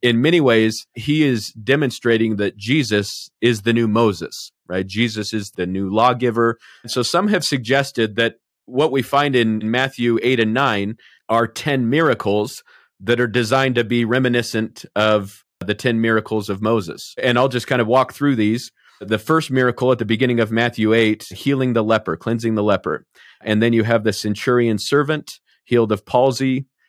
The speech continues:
And then the third, healing Peter's mother-in-law. Fourth is stilling the storm. Five, casting out devils. Six, healing one inflicted with palsy.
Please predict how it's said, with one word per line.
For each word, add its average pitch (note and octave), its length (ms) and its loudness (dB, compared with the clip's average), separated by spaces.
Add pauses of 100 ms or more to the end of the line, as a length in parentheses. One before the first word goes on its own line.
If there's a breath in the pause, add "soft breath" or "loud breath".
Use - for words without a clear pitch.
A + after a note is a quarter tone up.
(200)
And G2+ 140 -2
then G#2 140 0
the G#2 80 0
third, C3 340 2
healing B2 440 -2
Peter's A2 360 -4
mother-in-law. A2+ 680 2 (400)
Fourth A#2 420 2
is G2+ 100 -2
stilling A2+ 380 0
the G#2 80 -2
storm. G#2+ 560 -2 (500)
Five, A2+ 760 0
casting A2 440 0
out G#2+ 140 2
devils. G#2 560 0 (420)
Six, - 640 -4 (120)
healing A2+ 380 0
one A2+ 220 2
inflicted A2 460 -4
with G2+ 160 -6
palsy. G#2+ 540 2